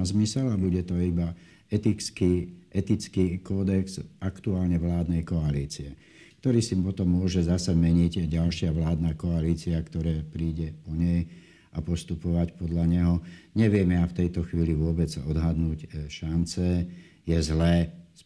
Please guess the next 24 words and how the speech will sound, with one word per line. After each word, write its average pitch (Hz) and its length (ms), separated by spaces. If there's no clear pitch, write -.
princípu, 80 640
že, 80 320
že 85 240
takéto 82 480
niečo 78 400
vôbec 76 400
musí 76 320
existovať. 78 720
No 78 160
ale 76 80
dobré, 95 400
sme 78 240
ľudia. 107 400
Keby 80 240
ľudia 85 320
boli 85 320
anjeli, 90 480
nepotrebovali 82 880
by 82 160
vládu, 90 560
povedal 80 480
kedysi 78 640
významný 85 560
filozof. 95 560